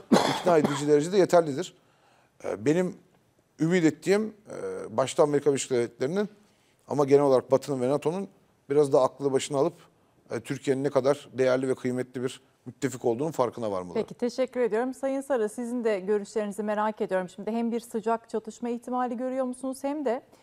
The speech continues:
Speaker 2: şimdi Amerika Birleşik Devletleri adeta, e, Yunanistan'ı, e, bir şekilde, e, orada çok fazla yapılanması var. İşte, yani adalardaki yapılanmaları ekranlara getiriyoruz. Ya oradaki halk tarafından bu nasıl, e, karşılanıyor? Yani,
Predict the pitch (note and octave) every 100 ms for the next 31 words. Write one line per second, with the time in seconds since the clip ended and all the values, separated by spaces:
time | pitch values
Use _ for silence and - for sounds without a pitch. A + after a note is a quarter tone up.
0 | _ _ _ _ A3 A#3 A3+ B3 B3+ C4+
1 | A3 A#3 B3 A#3+ C4+ B3 G#3 G3+ A#3 B3
2 | B3+ A#3 G3+ B3 C4 B3 G#3+ G#3+ A3+ A#3+
3 | G3 F#3+ - G#3 A#3+ C4+ - G#3+ A3 A#3
4 | G#3+ - G3 C4+ D4 - - G3+ G3 -
5 | A#3 A3+ G#3 - B3+ - G3+ F#3+ D4 C4+
6 | C#4 C4 B3+ B3+ B3+ C4 F#3+ B3 - G#3+
7 | - F#3+ F#3+ - - - - - F#2 -
8 | - - F#3 G3 F#3 F3+ - G3+ - G3+
9 | F#3 F#3 F#3 F#3+ G3+ G#3+ F#3+ F#3 A3+ A#3+
10 | A#3+ B3 B3+ G3 E4+ - _ _ _ -
11 | G3 - A3 B3+ C4 D4 D4+ C#4 A#3 C#4
12 | D4 D4 A3+ G#3 F#3+ F#3 F3 F#3 - G3
13 | G3 - F3+ E3+ F3+ - F#3+ F3+ G3 G3
14 | F#3 G3 G3 F#3 F#3 G3